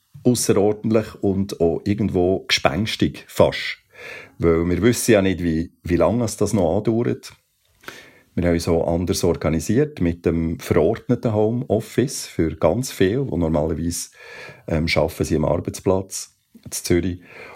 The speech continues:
Was ich wirklich kann sagen kann, ist, dass wir uns so freuen, dass man das Gefühl hat, dass das Vertrauen da ist vom Publikum, dass man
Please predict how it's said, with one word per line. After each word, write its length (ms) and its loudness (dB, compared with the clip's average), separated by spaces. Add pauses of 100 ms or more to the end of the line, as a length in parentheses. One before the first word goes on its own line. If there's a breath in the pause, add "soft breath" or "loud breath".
(140)
Was 240 2
ich 100 2
wirklich 220 2
kann 80 8
sagen 380 2
kann, 60 2
ist, 260 -2
dass 160 0
wir 140 2
uns 580 -2
so 260 4
freuen, 680 2 (480)
dass 240 2
man 220 2
das 140 -10
Gefühl 300 4
hat, 220 -2
dass 120 0
das 80 -8
Vertrauen 600 2
da 300 0
ist 320 -6 (480)
vom 260 -2
Publikum, 720 -2 (680 loud breath)
dass 220 0
man 540 0